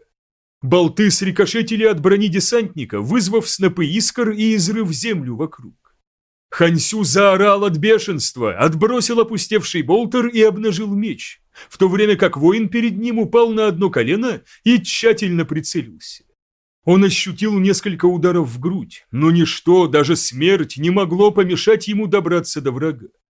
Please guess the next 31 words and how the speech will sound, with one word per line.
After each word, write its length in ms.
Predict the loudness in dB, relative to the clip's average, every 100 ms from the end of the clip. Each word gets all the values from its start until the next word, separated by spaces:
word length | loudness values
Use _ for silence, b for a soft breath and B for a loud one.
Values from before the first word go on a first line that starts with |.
| _ _ _ -2
Не 140 | 2
обращая 600 | 4 4 2 2 2 2
внимания 500 | 2 0 0 2 0
на 140 | 0 -2
боль, 340 | 2 2 0
Хансю 540 | -2 0 0 -2 -6 -2
изо 300 | -2 0 0
всех 340 | -2 -8 -6
сил 380 | -8 -6 -6 -4
ударил 480 | -4 0 0 0 -4
десантника 640 | -4 0 -2 -2 -2 -2
ногой 320 | -2 -2 -2
по 120 | -2 -4
нагруднику, 680 | -4 -6 -8 -12 -18 _ _ _ B 0
и 80 |
когда 300 | 0 2 0
противник 520 | 2 0 0 -2 -2 -4
упал, 440 | -2 0 0 -4 b b
одним 440 | 0 0 0 2 2
резким 540 | 2 0 0 -2 0
ударом 420 | 2 2 2 2
сверху 480 | -2 0 0 0 -2
вниз 440 | -2 -2 -2 -4
вогнал 460 | -2 0 2 0 0
меч 360 | 0 -2 -4 0
тому 240 | 0 0
в 80 | -2
грудь 400 | -2 -2 -2 0
по 140 | 0
самую 520 | 2 0 0 2 2
рукоятку. 720 | 0 0 -2 -4 -14 _ _